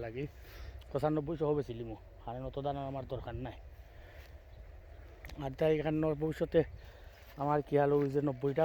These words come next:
করার, কারণ এই ধানটা পড়ে না, এই ধানটা পড়ে না এবং আগুয়া নাই হয়। অন্ততপক্ষে খাটাত এক মাস আগুয়াই যায়,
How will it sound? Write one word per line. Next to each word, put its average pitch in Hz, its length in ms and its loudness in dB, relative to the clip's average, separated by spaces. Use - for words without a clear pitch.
করার, 143 220 6
কারণ 143 220 4
এই 143 100 6
ধানটা 151 260 10
পড়ে 147 240 12
না, 127 60 4
এই 143 120 4
ধানটা 165 320 4
পড়ে 156 260 8
না 170 140 6
এবং 165 120 4
আগুয়া 160 280 8
নাই 127 180 -2
হয়। 113 120 -4
অন্ততপক্ষে 220 540 6
খাটাত 190 220 10
এক 175 120 8
মাস 202 160 10
আগুয়াই 135 280 4
যায়, 113 140 -4